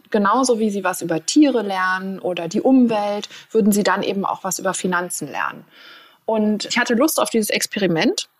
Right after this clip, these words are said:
hab dann nach einem Buch gesucht, das sich explizit an Mädchen richtet, weil ich eben die Hemmschwelle so gering wie möglich halten wollte. Also ich wollte, dass Mädchen sich wirklich angesprochen fühlen und von Anfang an das Gefühl haben, Finanzen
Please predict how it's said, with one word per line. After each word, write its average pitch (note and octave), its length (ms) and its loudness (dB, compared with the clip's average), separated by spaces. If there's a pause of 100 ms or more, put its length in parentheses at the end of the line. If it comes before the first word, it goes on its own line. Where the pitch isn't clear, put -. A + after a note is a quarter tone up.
(120)
hab A#3 180 -4
dann A3 360 -2
nach G#3+ 160 -6
einem G#3+ 440 0 (120)
Buch D4+ 280 4
gesucht, C4+ 540 0
das - 180 -4
sich - 180 -10
explizit - 640 -4
an F3+ 160 -4
Mädchen D#4+ 580 -2 (200)
richtet, C#4+ 420 -2
weil G#3 160 0
ich - 120 -10
eben G#3 180 0
die F3+ 120 -2
Hemmschwelle G3+ 480 -2
so F#3+ 100 -4
gering A3 380 2
wie F#3 100 4
möglich F3 640 -2 (240)
halten B3 380 0
wollte. B3 300 -2
Also F#3 140 -4
ich F#3+ 120 -10
wollte, F#3+ 240 -2
dass F#3+ 180 -4
Mädchen G#3 380 0
sich F#3+ 260 -4
wirklich A#3+ 380 0
angesprochen A3+ 600 -2
fühlen A3 500 2 (520)
und G#3+ 340 2
von - 180 -4
Anfang A#3 360 -2
an G3+ 140 -4
das G3+ 160 -6
Gefühl B3 440 0
haben, G3 220 -2
Finanzen A#3+ 880 2